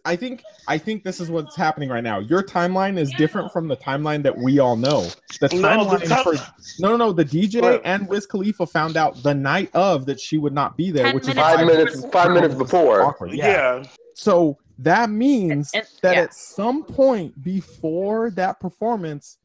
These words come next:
Speaker 1: they pulled out. That's where the issue
Speaker 2: Somebody
Speaker 1: comes from. That's
Speaker 2: pulled
Speaker 1: why
Speaker 2: out.
Speaker 1: there's an issue.
Speaker 3: Yeah,
Speaker 1: Right.
Speaker 3: whoever it was.
Speaker 1: It doesn't matter, though, because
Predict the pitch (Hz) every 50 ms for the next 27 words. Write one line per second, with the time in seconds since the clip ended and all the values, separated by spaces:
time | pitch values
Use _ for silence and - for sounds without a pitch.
0 | _ _ _ - - - - 165 175 190 185 - - 175 160 127 127 123 110 90
1 | - _ _ _ - - 165 196 208 - - 185 202 208 202 170 165 - 196 -
2 | - 175 - 190 196 208 220 214 180 165 151 143 139 151 190 214 208 - 196 170
3 | 156 151 143 - - 131 120 113 - 233 214 185 - 247 269 277 349 392 370 339
4 | 285 226 - 147 139 - - - - - 170 170 - 226 220 214 190 147 151 175
5 | 220 226 196 185 160 160 147 147 139 143 135 - - 147 135 - -